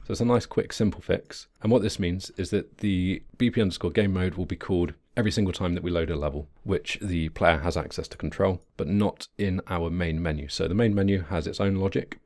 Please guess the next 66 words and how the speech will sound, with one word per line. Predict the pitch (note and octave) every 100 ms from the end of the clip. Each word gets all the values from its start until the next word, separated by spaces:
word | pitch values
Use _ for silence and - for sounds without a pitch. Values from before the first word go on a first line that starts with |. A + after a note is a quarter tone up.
| -
We'll | F#2
press | - G#2+
play. | - F#2+ E2+ E2+ - - _ -
The |
mouse | F#2 A2 G#2
goes | - F#2+
away | E2+ E2+
now, | D#2+
and | D#2+
we | D#2+
have | D2 F2 D#2+
control | - F#2+ F2 D#2
of | D2+
our | D2
cube | - F2 D#2
again. | - C#2+ - _ _ -
And | G2+
with | A2
that | C#3 B2
done, | B2+ F#2+
that | F2 A#2+
is | A2 F#2
the | - G2
entire | F#2+ F#2 - - G#2+ F#2+ D#2+ -
project | - F#2 F#2+ -
ready | D#2+ D2
to | D#2+
go. | - D#2 C#2+ -
All | B2
you | B2
need | G#2+ -
to |
do | G2+
is, | F#2
as | F#2
you | D#2+
can | -
see | - F#2
here, | F2+
I |
still | F2 A2
haven't | F2 F#2+
rebuilt | G2 F#2 F2+ E2
the |
light | F#2 E2+ -
for | E2+
level | D2
two, | D#2 - B2+ C#3+ -
but | -
we | F#2
have | D2+ A2 G#2 F2 -
a | G2 F#2
fully | - C3 G#2+
playable | - F2+ F#2
project. | - A2 A2+ -
We | -
can | F#2
go | F#2 F2
from | - G2 F2+
the | E2 E2 D#2
start | - A#2+ A#2+
menu | B2 C3
to | G#2+
the | - F2
end | G2
menu. | F#2+ G2